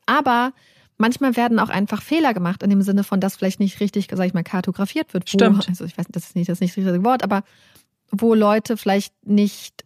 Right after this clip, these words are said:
Speaker 1: genau abstecken, wo sie langgelaufen sind, wo Leute ein anderes Quadrat, sag ich mal, abgesucht haben, als sie absuchen sollten, wo etwas falsch, ähm, dokumentiert wird, gesagt wird, hier, den Bereich haben wir schon abgesucht, obwohl er vielleicht gar nicht abgesucht wurde zum Beispiel.
Speaker 2: Mhm.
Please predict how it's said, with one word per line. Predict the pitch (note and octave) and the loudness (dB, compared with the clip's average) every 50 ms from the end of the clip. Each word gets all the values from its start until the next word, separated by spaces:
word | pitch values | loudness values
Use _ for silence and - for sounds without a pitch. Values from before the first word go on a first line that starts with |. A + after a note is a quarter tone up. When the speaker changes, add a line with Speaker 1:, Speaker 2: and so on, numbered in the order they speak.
| _ _ - | _ _ -4
Speaker 1:
genau | - G#3 G3 G3 G3 G3 G3 F#3 | 0 2 4 4 4 4 4 2
abstecken, | - - - - - - - G#3 F#3 - F#3+ F3+ | 2 0 -2 -4 -6 -6 -4 -4 -2 0 0 0
wo | F3+ | 0
sie | F3+ F#3 | 2 0
langgelaufen | E3+ D#3+ E3 E3+ - - F3+ E3+ E3+ - - F3 | 0 0 0 -2 -4 -4 -6 -4 -4 -4 -6 -6
sind, | E3+ - F3+ F3 - - | -4 -2 -4 -2 0 2
wo | |
Leute | F#3+ F#3+ F#3+ G3 - G#3 | 2 4 4 2 2 2
ein | F#3+ F#3 - | 0 0 0
anderes | - - F#3+ G3 G3 G3 G3 F#3+ F#3 F#3 F#3 F#3 F#3 - - - - - - - - | 0 0 2 2 2 2 2 2 2 2 0 0 -2 -6 -14 -18 -20 -20 -20 -20 -18
Quadrat, | - - - F#3 - F3+ F#3 F3+ | -10 -6 -6 -2 -2 -2 -2 -2
sag | - F3+ F3+ | -2 -4 -4
ich | F#3 - | -2 -2
mal, | G3+ - | -2 -4
abgesucht | G3 - - G3 G3 F#3+ - - | -4 -4 -6 -6 -6 -6 -4 -2
haben, | F#3 F3+ F#3+ | -2 -2 0
als | - F3+ - | -2 -4 -4
sie | - - | -2 -2
absuchen | C#4+ F4 - - B3 A3+ - A3 | -2 -2 0 -2 -2 0 2 2
sollten, | G3+ G#3 G3 G3 - G3 F#3+ | 4 4 2 4 2 2 2
wo | G3+ F#3 | 2 0
etwas | F#3 G3 - G3 F#3+ - | 0 0 -4 -4 -6 -6
falsch, | - - F#3+ F#3 F3+ F3+ - - - - _ _ _ _ _ - - _ - - | -4 -2 0 0 0 0 -4 -8 -10 -12 _ _ _ _ _ -20 -18 _ -2 2
ähm, | F#3+ F#3+ F#3 F#3 F#3 F#3 F#3 F#3 _ _ _ - _ - - - | 2 4 4 4 4 2 2 -2 _ _ _ -20 _ -12 -4 -2
dokumentiert | A#3 A3 - A3 G#3 G3 F#3 F#3+ - - - E4 E4+ - - - | 0 2 4 4 4 4 2 0 -2 0 0 0 0 0 -2 0
wird, | F#3+ F#3 F3 - | 0 0 0 0
gesagt | F#3+ F3+ F#3+ F#3+ F#3+ - | 0 0 0 0 0 -2
wird, | F#3+ F#3 - | -6 -4 0
hier, | B3+ C#4 C#4 | 0 2 2
den | A#3+ A#3+ A3 | 4 4 4
Bereich | G#3 G3+ F#3 F#3+ G3+ - | 4 2 2 0 -2 0
haben | A#3+ C4+ D4+ C#4 A#3+ | 0 0 0 0 0
wir | - G#3 | 0 0
schon | G3+ - G3+ F#3 | -2 -2 -4 -4
abgesucht, | F#3+ F#3+ - - F#3+ G3+ G#3 G#3 G#3 | -4 -6 -4 -4 -2 -2 -2 -2 -4
obwohl | G3+ - G#3+ | -2 -2 0
er | G3+ G#3 | -2 0
vielleicht | - G#3 G3+ - | 0 -2 -2 0
gar | G3+ G3 | 0 0
nicht | G3+ G3+ - | 0 0 -2
abgesucht | A#3+ - - - G3+ F#3+ F#3 F3+ - - | -6 -6 -4 -6 -4 -4 -4 -6 -6 -4
wurde | - A3 A3+ A3 F#3+ | -2 0 0 0 -2
zum | - - F#3+ E3+ | -4 -4 -4 -4
Beispiel. | F3 D#3+ D#3+ F3 - - - - | -2 -2 -4 -4 -6 -6 -2 0
Speaker 2:
Mhm. | G3+ G#3 G#3 G3 F#3+ F#3 F#3 F#3 F#3+ A3 | 2 4 4 4 4 4 2 2 0 -2